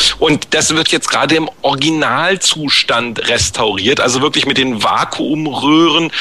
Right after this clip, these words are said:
und der ganzen Analog-Elektronik von damals, ähm, und kann dann wieder gespielt werden und wie gesagt, mehr Retro-Spiel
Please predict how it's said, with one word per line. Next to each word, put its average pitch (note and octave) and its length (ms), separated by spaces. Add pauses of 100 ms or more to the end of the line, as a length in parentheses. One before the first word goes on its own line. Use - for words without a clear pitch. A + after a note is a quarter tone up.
(140)
und C3 140
der A#2+ 80
ganzen B2+ 260
Analog-Elektronik A#2 1040
von G2 300
damals, E2 680 (480)
ähm, B2 480 (120)
und B2+ 280
kann C#3+ 160
dann C#3+ 140
wieder B2+ 180
gespielt D3 500
werden A2 240
und B2+ 160
wie C3 60
gesagt, A#2+ 320
mehr B2+ 560
Retro-Spiel C3 1300